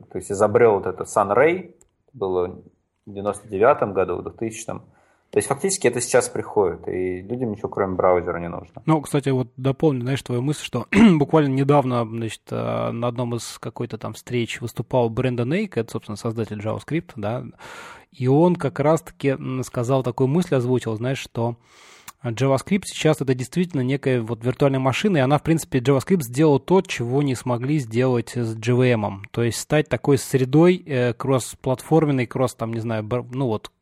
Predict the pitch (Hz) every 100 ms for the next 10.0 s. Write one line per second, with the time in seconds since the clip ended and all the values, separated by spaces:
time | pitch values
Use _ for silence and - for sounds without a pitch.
0 | _ 117 120 104 - 101 - 107 120 117
1 | 147 127 110 101 - 113 151 147 135 113
2 | 117 196 - - _ _ 123 117 131 135
3 | 147 - 151 120 110 - 110 110 110 107
4 | 98 101 110 131 165 175 170 160 139 151
5 | 160 123 127 127 135 98 - 98 - 98
6 | 98 - 101 - 147 151 - 113 110 98
7 | 85 90 - - _ _ 131 147 131 -
8 | 117 - - 104 110 110 107 98 - 92
9 | 98 - - - - - - 98 120